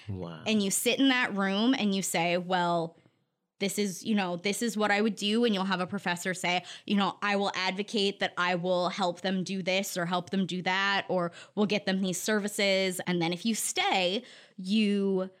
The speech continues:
Speaker 2: write a senior thesis.
Speaker 1: Mm.
Speaker 2: And you spend your entire senior year, you know, in your junior year, you do your whole proposal, and then you spend your senior year doing it. And it is an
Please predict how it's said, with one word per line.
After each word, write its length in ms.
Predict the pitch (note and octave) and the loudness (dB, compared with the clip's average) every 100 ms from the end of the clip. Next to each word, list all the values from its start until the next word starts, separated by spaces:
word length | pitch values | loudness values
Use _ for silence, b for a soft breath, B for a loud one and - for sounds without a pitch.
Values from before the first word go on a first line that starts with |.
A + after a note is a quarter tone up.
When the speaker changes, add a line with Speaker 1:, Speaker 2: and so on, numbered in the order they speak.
| _ | _
Speaker 2:
write 360 | E3+ F#3 A#3 C#4 | -6 0 2 2
a 40 | C#4+ | 0
senior 400 | C#4 B3 G#3+ G#3 | 0 2 2 0
thesis. 680 | - C#3+ - - - - - | -4 -10 -12 -12 -10 -6 0
Speaker 1:
Mm. 280 | C3 G#2 D#2+ B B B - | 0 0 -4 B B B 0
Speaker 2:
And 240 | A3 G#3 | 2 4
you 80 | G3+ | 2
spend 440 | - A3 G#3 G3 | 2 2 2 0
your 160 | G3+ F#3 | 0 -2
entire 360 | F#3 G3+ G#3+ | 0 0 2
senior 320 | A#3+ B3 A3+ A#3 | 2 2 2 2
year, 300 | G3+ E3+ E3+ | 0 0 2
you 140 | G3+ | 2
know, 120 | F#3+ | 0
in 140 | D3 F3+ | 2 0
your 80 | |
junior 300 | F3+ F3 F#3 | 0 0 0
year, 200 | G3 F#3 | 0 0
you 140 | F3 F3 | -2 -2
do 140 | D#3 | -4
your 120 | E3+ | -4
whole 160 | F3+ E3+ | -2 -2
proposal, 540 | E3 F#3 F3 E3 D#3+ D#3 | -4 -4 -4 -2 -2 0
and 80 | |
then 80 | D#3+ | 0
you 100 | D#3+ | 0
spend 220 | D#3+ E3 E3+ | -2 -2 -2
your 80 | G3 | -2
senior 320 | - F#3+ G#3 | -4 -2 0
year 200 | G#3 F#3+ | 0 0
doing 340 | F3 D#3 D#3 | -2 -2 0
it. 180 | D#3+ D3+ - B B B _ - | 0 -2 -6 B B B _ -2
And 120 | G#3 | 2
it 100 | A#3+ | 4
is 140 | C4+ A#3+ | 4 2
an 120 | A3 | 2